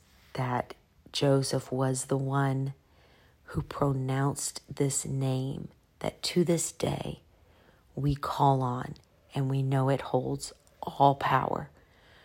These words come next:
Joseph was the one endued with the authority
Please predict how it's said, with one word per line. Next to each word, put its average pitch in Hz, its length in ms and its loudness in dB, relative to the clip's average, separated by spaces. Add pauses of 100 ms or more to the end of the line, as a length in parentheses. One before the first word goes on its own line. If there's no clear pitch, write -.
(200)
Joseph 160 580 2
was 139 300 2
the 143 100 0
one 135 640 0 (220)
endued 139 560 2
with 147 200 0
the 147 120 2
authority 135 720 0